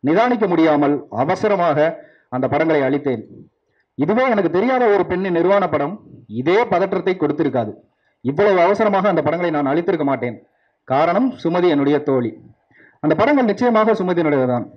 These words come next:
அந்த படங்கள் யாரோ எடுத்திருக்கவில்லை. அவை Photoshop-ல் கிராஃபிக்ஸ் செய்யப்பட்டவையும் இல்லை.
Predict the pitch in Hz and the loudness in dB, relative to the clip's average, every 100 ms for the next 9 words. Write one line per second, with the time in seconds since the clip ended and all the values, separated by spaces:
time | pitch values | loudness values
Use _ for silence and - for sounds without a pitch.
0 | _ _ - 143 160 202 180 156 175 196 | _ _ -6 -2 0 0 2 2 2 2
1 | 160 160 156 131 127 120 - _ _ _ | 0 -2 -2 -2 -2 -4 -8 _ _ _
2 | 135 143 147 214 226 196 165 170 143 170 | -2 0 0 0 2 0 0 0 0 -2
3 | 202 165 160 151 143 151 170 143 123 110 | -2 -2 -2 0 -2 0 0 -2 -4 -6